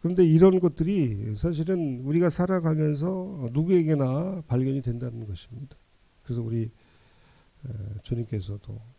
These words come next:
어, 누구든지 선 줄로, 된 줄로, 다 아는 줄로 알지 말고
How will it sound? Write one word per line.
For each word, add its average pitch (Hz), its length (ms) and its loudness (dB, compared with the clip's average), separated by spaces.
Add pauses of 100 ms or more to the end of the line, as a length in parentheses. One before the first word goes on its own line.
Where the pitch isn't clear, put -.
(180)
어, 110 140 -12
누구든지 107 680 -8 (760)
선 175 340 -4
줄로, 98 500 -6 (1000)
된 131 240 0
줄로, 101 460 -8 (1160)
다 98 280 -8
아는 120 240 0
줄로 113 720 -8 (1500)
알지 95 340 -6
말고 101 500 -10